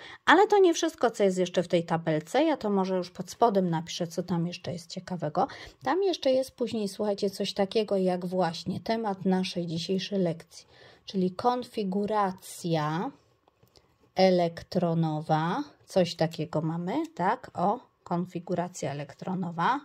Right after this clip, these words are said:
Widać to wszystko? No dobra, może być. Widać. A później, słuchajcie, jest jeszcze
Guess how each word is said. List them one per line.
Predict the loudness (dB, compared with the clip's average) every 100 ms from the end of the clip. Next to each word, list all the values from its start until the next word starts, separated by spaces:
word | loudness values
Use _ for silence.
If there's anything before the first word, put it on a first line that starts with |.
| _ _
Widać | -6 -6 -6
to | -6
wszystko? | -6 -10 -6 -2 -2 -4 _ -16
No | -12 -8 -6
dobra, | -6 -8 -12 -20 _ -12
może | -10 -12 -18
być. | -20 -20 -20 _ _ _ _ -20
Widać. | -20 -20 -20 -20 -20 -20 -18 -18 -20 -20 -20 _ _ _ _
A | 2
później, | 8 12 12 10 2 2 2 -2 -4
słuchajcie, | -6 -4 2 2 2 0
jest | 0 0 2
jeszcze | 2 2 -4